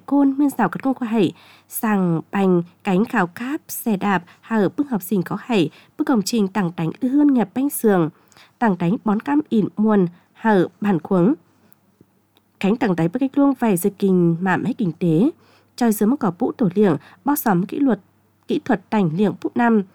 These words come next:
Tanh mết bức công trình vỉa dệt, bức cách luông đẩy tỏi nam cùng hạt việt cạt kiên nỉ, nàng huyền, có cực đẩy cài sao tìm mặn ngân. Vương quản đơn vị doanh nghiệp cạt kiên nỉ, có hở cài bắt nừng cầu hỏi bức cán bộ, tỏi năm chuyển quan, mà luôn tăng chính sách đồng đẳng pháp luật của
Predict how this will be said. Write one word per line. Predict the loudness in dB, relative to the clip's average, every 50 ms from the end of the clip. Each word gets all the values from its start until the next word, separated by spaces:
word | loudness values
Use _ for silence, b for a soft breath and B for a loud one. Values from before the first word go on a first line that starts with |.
| b b b b b b b b b b b b
Tanh | 0 0 2 4
mết | 2 2 0 -2
bức | -6 -2
công | -2 0 0 0
trình | 0 0 2 2 2
vỉa | 2 2 0 0 0
dệt, | 0 0 0 0 0 0 b b b b _
bức | -4
cách | -2 -2 -2 0 2
luông | 2 2 2
đẩy | 0 -2
tỏi | 0 0 0 -2 -2 -2
nam | -2 0 0 0 0
cùng | 0 -2 0
hạt | 0 -2 -2
việt | 0 -2 -2 -2
cạt | -4 -8 -8 -4
kiên | -4 -2 -2 0
nỉ, | 2 2 2 2 0 -2
nàng | -4 -2 -2 -2 -2
huyền, | -2 0 2 2 2 0 b b b b -6
có | -6 -2
cực | -2 -4 -4
đẩy | -2 -4 -4
cài | -4 -4 -2 -2 -2
sao | -2 -4 -4 -4 -4 -6 _
tìm | -2 -2 0 0
mặn | 0 -2 -2 0
ngân. | 2 2 4 4 2 b b b b b b b
Vương | 0 0 2
quản | 2 0 -2 -2
đơn | -4 -6 -2
vị | 0 0 0
doanh | 0 -2 -4 -2 0
nghiệp | 0 -2 -2 -4
cạt | -6 -8 -8 -6 -4
kiên | -2 0 0
nỉ, | 2 2 2 0
có | 0 -2 -4
hở | -2 0 -2 -2 -2 -4
cài | -4 -4 -4 -4
bắt | -4 -4 -4 -2
nừng | 0 0 0 -2
cầu | -2 -2 -4
hỏi | -2 -2 -2 -4 -2 -4
bức | -6 -6
cán | -6 -8 -6 _
bộ, | 2 2 2 2 B B B B B B
tỏi | -2 0 0
năm | 0 -2 -4
chuyển | -6 -2 -2 -2 -2
quan, | -2 -4 -4 0 2 2 0 0 b b b b b
mà | -2 0
luôn | 2 2 2 2 0
tăng | -2 -2 -2 -2 -2
chính | -2 -2 -4
sách | -2 -4 -6 -4
đồng | -4 -4 -2
đẳng | -2 -2 -2 -2
pháp | -4 -8 -8 -4
luật | -4 -4
của | -2 -2 -4